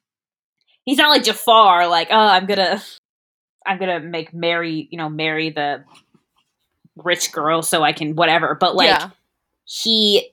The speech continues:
Speaker 1: i-, it's like, it's just weird. I'm like, "Dude, you don't know anything about her. You're only interested in her because," honestly, it bothered me more that it was because she was rich.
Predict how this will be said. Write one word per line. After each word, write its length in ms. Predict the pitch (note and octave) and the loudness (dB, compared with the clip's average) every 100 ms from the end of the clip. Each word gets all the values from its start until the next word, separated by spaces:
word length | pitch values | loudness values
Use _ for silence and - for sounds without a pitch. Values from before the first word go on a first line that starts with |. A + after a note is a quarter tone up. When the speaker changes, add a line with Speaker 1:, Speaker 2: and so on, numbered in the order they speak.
| _ - | _ -8
Speaker 1:
i-, 120 | - | 0
it's 240 | A#3 A#3 | 0 2
like, 240 | B3 A3+ A3 - | 2 2 0 -4
it's 200 | B3 B3 | -4 -2
just 220 | F4 D4+ | -4 -4
weird. 360 | G3+ B3+ A3+ F3 | -6 0 0 2
I'm 160 | A3 | 0
like, 240 | A#3 A#3 - | 0 -2 -2
"Dude, 380 | C#4+ D#4 D#4 A3 | 0 2 2 2
you 120 | D4+ | 0
don't 120 | G4 | 0
know 200 | F4 G#3+ | 0 -2
anything 480 | - B3 D4 D4 D4 | 0 0 0 0 -2
about 420 | D4 A#3 A3+ A#3+ | 0 2 2 2
her. 220 | A#3 G#3+ | 0 0
You're 240 | G3+ G3+ G#3+ | -2 -2 -4
only 260 | A#3+ C4 | -4 -4
interested 340 | A#3 A3 A3 G#3+ | -8 -10 -8 -6
in 60 | G#3 | -4
her 200 | G3 F#3+ | -6 -6
because," 580 | F#3 F#3 F3 E3 E3 - _ _ _ _ _ _ _ _ _ _ _ _ _ - A#3 | -4 -2 0 -2 -8 -20 _ _ _ _ _ _ _ _ _ _ _ _ _ -2 2
honestly, 360 | D#4 G4 F4+ | 2 2 0
it 100 | B3 | 2
bothered 300 | B3 A#3+ C4+ | 4 4 4
me 120 | E4+ D4 | 0 -2
more 300 | A3+ G#3+ G#3+ | 0 2 2
that 200 | G3+ F#3+ | 2 0
it 100 | F3 | -2
was 200 | F3+ E3+ | -8 -10
because 360 | F3+ G3 E3+ | -14 -8 -8
she 160 | E3 E3 | -8 -12
was 200 | C#3+ - | -14 -14
rich. 440 | C3 - - - | -14 -10 -12 -12